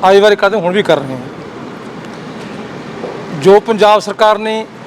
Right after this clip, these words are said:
ਸੀ ਐਮ ਭਗਵੰਤ ਮਾਨ ਜੀ ਨੇ ਜਨਤਾ ਨਾਲ ਵਾਅਦਾ ਕੀਤਾ ਸੀ ਵੀ ਪਾਣੀ ਆਉਣ ਤੋਂ ਪਹਿਲਾਂ ਡਰੇਨਾਂ ਦੀ ਜਾਂ ਪੁਲਾਂ ਦੀ ਸਫਾਈ ਦੀ ਮੁਹਿੰਮ ਚਲਾਵਾਂਗੇ, ਉਹ ਟੀਚਾ ਅੱਜ ਸਾਨੂੰ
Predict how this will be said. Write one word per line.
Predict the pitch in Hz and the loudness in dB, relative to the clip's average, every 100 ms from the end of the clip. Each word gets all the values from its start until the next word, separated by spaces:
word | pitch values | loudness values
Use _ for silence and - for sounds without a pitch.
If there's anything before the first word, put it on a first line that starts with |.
| - | -14
ਸੀ | - - 190 | -6 2 4
ਐਮ | 208 | 4
ਭਗਵੰਤ | 214 226 156 | 4 2 2
ਮਾਨ | 190 185 175 | 2 2 2
ਜੀ | 185 | -2
ਨੇ | 165 127 - - - - - - - - 156 | -2 -6 -10 -14 -14 -14 -12 -12 -12 -4 2
ਜਨਤਾ | 196 196 220 | 2 2 2
ਨਾਲ | 226 | 4
ਵਾਅਦਾ | 190 214 | 4 2
ਕੀਤਾ | 202 196 196 | 0 0 0
ਸੀ | 151 160 123 - - - - - - - - - - | 0 -4 -8 -14 -16 -16 -16 -16 -14 -14 -14 -8 0
ਵੀ | 220 | 0
ਪਾਣੀ | 170 220 214 226 | 4 2 2 2
ਆਉਣ | 233 226 | 2 2
ਤੋਂ | 233 | 0
ਪਹਿਲਾਂ | 196 196 226 220 - - - - - - - - | 2 4 4 2 -2 -18 -20 -18 -16 -14 -12 -6
ਡਰੇਨਾਂ | 165 196 202 214 220 | 2 4 6 4 2
ਦੀ | 226 220 - - - - - 151 | -2 -8 -14 -20 -18 -16 -4 2
ਜਾਂ | 208 | 2
ਪੁਲਾਂ | 214 202 214 | 2 2 0
ਦੀ | 220 | 0
ਸਫਾਈ | 208 - 180 190 | -4 0 0 2
ਦੀ | 208 | 2
ਮੁਹਿੰਮ | 214 185 | 2 2
ਚਲਾਵਾਂਗੇ, | 202 180 175 190 196 190 - - - - - - - - - | 2 2 4 4 2 0 -6 -14 -12 -12 -12 -12 -12 0 4
ਉਹ | 226 | 4
ਟੀਚਾ | - 220 - 220 | 4 2 4 2
ਅੱਜ | 196 | 2
ਸਾਨੂੰ | 180 196 202 196 | -2 -2 -2 -4